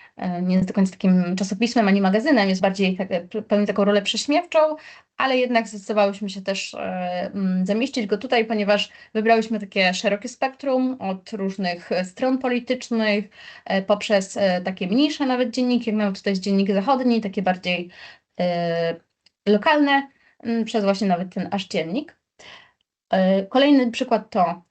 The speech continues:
„On język, ona tradycja”, czyli wojna polsko-polska w mowie. E, nawet gdy ten temat jest, e, wydawałoby się taki pogłębiany od strony eksperckiej,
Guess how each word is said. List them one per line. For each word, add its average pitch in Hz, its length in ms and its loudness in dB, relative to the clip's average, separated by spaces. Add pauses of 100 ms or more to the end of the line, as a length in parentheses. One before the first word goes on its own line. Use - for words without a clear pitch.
(120)
„On 208 200 2
język, 185 520 -4
ona 196 220 2
tradycja”, 233 640 -2
czyli 214 280 -2
wojna 262 540 0
polsko-polska 285 840 0
w - 20 -12
mowie. 240 380 -4 (720)
E, 196 320 -2
nawet 262 340 -4
gdy 254 240 2
ten 233 200 -2
temat 262 360 0
jest, 226 340 -4
e, 208 260 0 (220)
wydawałoby 214 420 0
się 208 180 -8
taki 196 420 -6
pogłębiany 214 640 0
od 226 80 -10
strony 208 280 -8
eksperckiej, 254 800 -6